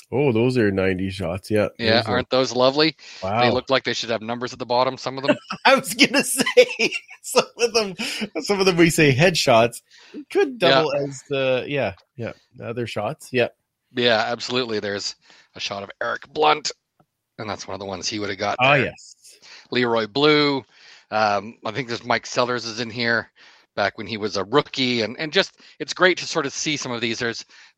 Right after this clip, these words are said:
Speaker 2: little Jimmy Kemp,
Speaker 1: <laughs>
Speaker 2: who was our quarterback. Uh, so these are great little extra headshots. So a lot of times when I get asked, "Do you have a picture of so-and-so?"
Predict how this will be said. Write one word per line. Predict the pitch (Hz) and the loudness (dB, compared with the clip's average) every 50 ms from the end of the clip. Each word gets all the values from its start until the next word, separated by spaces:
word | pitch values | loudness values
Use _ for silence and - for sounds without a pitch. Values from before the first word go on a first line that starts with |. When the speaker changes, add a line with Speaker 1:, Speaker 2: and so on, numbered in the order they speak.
| _ - | _ -8
Speaker 2:
little | 123 123 123 123 | -6 -4 -2 -2
Jimmy | 120 110 117 113 107 - | -2 -4 -4 -4 -6 -8
Kemp, | - - 165 165 160 - - - _ _ _ _ _ _ _ _ _ _ _ _ _ _ _ _ _ _ _ _ _ _ _ _ _ _ _ _ _ _ _ - | -4 -2 0 0 0 -2 -8 -20 _ _ _ _ _ _ _ _ _ _ _ _ _ _ _ _ _ _ _ _ _ _ _ _ _ _ _ _ _ _ _ -12
Speaker 1:
<laughs> | 151 131 - - - - - - - | -12 -12 -12 -14 -18 -18 -18 -16 -14
Speaker 2:
who | - | -12
was | 127 120 | -8 -6
our | 117 113 110 | -4 -4 -4
quarterback. | - - 147 139 139 135 123 127 123 123 123 - - _ _ - - - - _ | -2 0 0 0 2 2 2 2 2 2 0 -4 -10 _ _ -20 -20 -20 -8 _
Uh, | - 156 165 | 2 2 2
so | - 208 | 4 2
these | 202 233 226 208 | 2 4 4 4
are | 196 | 4
great | 175 185 185 185 160 | 6 6 6 6 4
little | 165 165 156 156 - | 2 0 0 2 2
extra | 160 160 - - 175 156 | 2 2 0 0 -2 0
headshots. | 143 151 143 143 - 160 143 143 - | 2 0 0 0 0 0 0 0 0
So | - 156 143 143 | 0 0 2 4
a | |
lot | 147 147 143 | 4 4 4
of | 143 | 2
times | 135 - 151 139 139 135 113 | 0 0 0 0 0 -4 -6
when | 127 135 131 127 127 110 _ - - - - _ - | -4 -4 -4 -4 -4 -8 _ -20 -20 -20 -20 _ -4
I | 127 139 | -2 0
get | 127 135 135 | 2 2 4
asked, | 135 131 131 123 - - - 135 | 4 4 4 2 0 -6 -12 -6
"Do | 123 | -2
you | 135 139 | 0 0
have | 131 127 | 0 0
a | 123 | -2
picture | - - 147 - - - - 139 123 117 | -4 -6 -6 -4 -4 -4 -2 -2 -2 -2
of | 117 113 110 | -4 -6 -8
so-and-so?" | - - 143 135 135 127 120 120 - - 117 107 104 101 - | -4 0 0 0 0 0 -2 -4 -2 -2 -2 0 -2 -4 -6